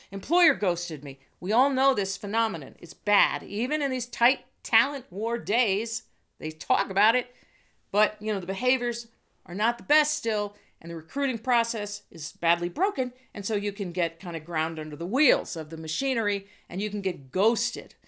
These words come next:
So you gotta let the recruiter know up front, "I'm gonna send you my resume, and I understand you're gonna send it to X Y Z Plastics. I already sent you an email giving my written permission for you to do that, and I can't wait to hear what they say.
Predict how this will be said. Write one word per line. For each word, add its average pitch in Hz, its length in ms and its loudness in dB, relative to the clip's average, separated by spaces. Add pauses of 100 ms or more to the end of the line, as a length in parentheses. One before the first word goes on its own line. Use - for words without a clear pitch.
(260)
So - 120 -8
you 185 100 -2
gotta 269 320 6
let 277 260 0
the 262 100 -4
recruiter 240 440 -4
know 233 220 -2
up 214 220 -4
front, 285 500 -8 (880)
"I'm 165 120 -10
gonna 233 160 -6
send 196 240 -4
you 240 60 -2
my 302 120 -4
resume, 262 500 -6 (520)
and 175 100 -4
I 165 100 -2
understand 214 520 -6
you're 202 80 -2
gonna 196 220 -6
send 185 280 -6
it 190 140 -8
to - 160 -14
X - 200 -10
Y 226 140 -6
Z 226 160 -6
Plastics. 202 640 -10
I 160 120 -8
already 202 280 -8 (260)
sent - 260 -6
you 226 100 -2
an 214 80 -2
email 214 360 -4
giving 196 280 -6
my 190 240 -4 (360)
written 196 200 -6
permission 220 420 -6
for 208 100 -10
you 208 100 -4
to 226 80 -6
do 370 180 -2
that, 294 160 -4
and - 80 -8
I 233 60 -4
can't 247 260 -8
wait 233 180 -6
to 233 60 -12
hear 196 400 -6 (380)
what 156 160 -10
they 220 100 -4
say. 330 460 -4